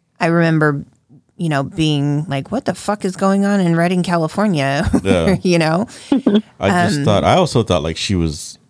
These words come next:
Speaker 2: affluent, you know what I mean? Like, she must have been well-to-do, and people were like, "Oh, let's, let's snatch
Speaker 1: Right.
Speaker 2: up this lady and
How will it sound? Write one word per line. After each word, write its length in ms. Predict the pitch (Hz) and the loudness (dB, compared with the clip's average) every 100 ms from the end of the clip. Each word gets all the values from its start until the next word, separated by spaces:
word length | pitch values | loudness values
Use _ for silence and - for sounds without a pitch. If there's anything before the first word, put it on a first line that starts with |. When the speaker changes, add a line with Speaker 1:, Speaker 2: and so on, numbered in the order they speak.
| _ - | _ -6
Speaker 2:
affluent, 640 | 78 80 - 78 69 55 | -4 -4 -6 -10 -10 -4
you 80 | 92 | 2
know 80 | 92 | 4
what 80 | 90 | 4
I 80 | 87 | 4
mean? 240 | 87 90 | 4 2
Like, 260 | 76 76 - | 2 -2 -4
she 260 | - 92 85 | -8 -2 0
must 260 | 87 92 | 2 2
have 80 | 90 | 0
been 180 | 90 82 | 2 2
well-to-do, 640 | 80 85 73 69 80 80 80 | 2 0 -2 -4 -2 -2 -2
and 100 | 69 | -6
people 260 | 87 73 | -8 -4
were 100 | 73 | -4
like, 360 | 71 69 67 - | -4 -6 -6 -2
"Oh, 200 | 110 101 | 0 0
let's, 260 | 107 - - | -4 -6 -6
let's 140 | - | -2
snatch 320 | 170 98 95 | 0 2 2
Speaker 1:
Right. 100 | 277 | 2
Speaker 2:
up 140 | 98 - | 0 0
this 320 | 95 92 - | -2 -4 -2
lady 440 | 92 101 82 82 | 0 2 2 0
and 260 | 80 76 | -2 -4